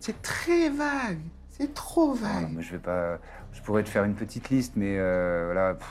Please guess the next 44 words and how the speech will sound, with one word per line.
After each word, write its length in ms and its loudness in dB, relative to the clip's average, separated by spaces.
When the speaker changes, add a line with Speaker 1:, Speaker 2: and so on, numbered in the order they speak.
Speaker 2:
il 60 -4
Speaker 1:
Et 40 -4
Speaker 2:
est 20 -6
un 40 -4
peu 80 6
Speaker 1:
pourquoi 180 4
Speaker 2:
tard, 80 12
Speaker 1:
ils 40 8
Speaker 2:
je 40 4
suis 100 6
Speaker 1:
vont 60 6
Speaker 2:
un 60 6
peu 80 2
Speaker 1:
là-bas ? 120 8
Speaker 2:
fatigué. 240 4
Ils 140 0
vont 140 0
là-bas, 600 6
euh, 220 4
on 240 2
les 140 4
emmène 240 2
dans 200 2
une 220 0
colonie. 360 2
Speaker 1:
Ah. 60 -4
Speaker 2:
Voilà. 300 -6
Speaker 1:
Et 80 0
ils 180 0
doivent 380 -4
travailler ? 540 6
Speaker 2:
D'une 100 -6
certaine 300 -4
manière, 340 2
ouais. 180 2
Hmm. 120 -2
Speaker 1:
Mais 120 2
ils 60 0
sont 140 -2
pas 140 -6
payés ? 380 4
Speaker 2:
Non, 140 0
pas 100 -6
trop. 240 -10